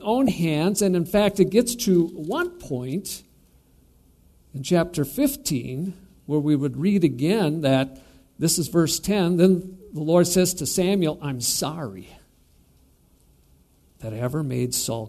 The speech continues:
king, for he has not been loyal to me.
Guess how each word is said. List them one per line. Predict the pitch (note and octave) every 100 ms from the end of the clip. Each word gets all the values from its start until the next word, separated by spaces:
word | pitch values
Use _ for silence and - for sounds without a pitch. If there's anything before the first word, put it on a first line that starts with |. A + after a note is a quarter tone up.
| -
king, | C#3 A2 G#2 - _ _ _ _ _ _ _ _ _ _
for | C3
he | A#2+
has | B2+ B2+
not | C3 C3+ C#3 C#3
been | B2 A#2+ A#2+ B2
loyal | A#2+ B2 C#3 D3+
to | C#3 -
me. | G#2 G#2+ G#2 _